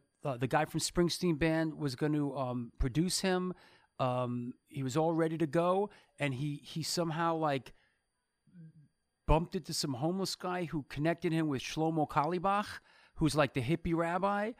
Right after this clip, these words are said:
and he walked away from all that and went to Israel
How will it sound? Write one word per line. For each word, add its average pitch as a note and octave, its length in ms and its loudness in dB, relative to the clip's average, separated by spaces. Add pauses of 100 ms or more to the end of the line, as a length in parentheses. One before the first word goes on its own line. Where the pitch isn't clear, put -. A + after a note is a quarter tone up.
(340)
and D3 160 2
he F3 180 0
walked E3 420 -2
away E3+ 220 0
from C#3+ 300 -2
all F#3 260 2
that F#2+ 300 -6 (380)
and C#3 400 2 (420)
went D3+ 180 2
to E3+ 160 0
Israel F3 580 2